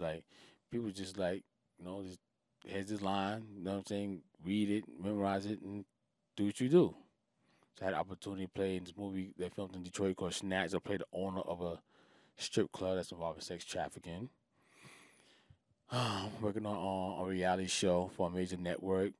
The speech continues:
I got some writers involved. Working with my friend of mine named Alonzo.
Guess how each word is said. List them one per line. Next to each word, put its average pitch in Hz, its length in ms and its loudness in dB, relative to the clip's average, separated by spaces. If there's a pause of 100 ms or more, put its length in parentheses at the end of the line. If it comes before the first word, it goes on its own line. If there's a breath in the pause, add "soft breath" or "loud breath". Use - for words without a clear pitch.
(240)
I 90 40 -8
got 90 180 -2
some 90 200 -6
writers 87 300 2
involved. 87 380 4
Working 92 200 -4
with 95 80 -6
my 87 160 0
friend 95 280 -4
of 92 60 -2
mine 87 280 0
named 87 220 -2
Alonzo. 90 760 0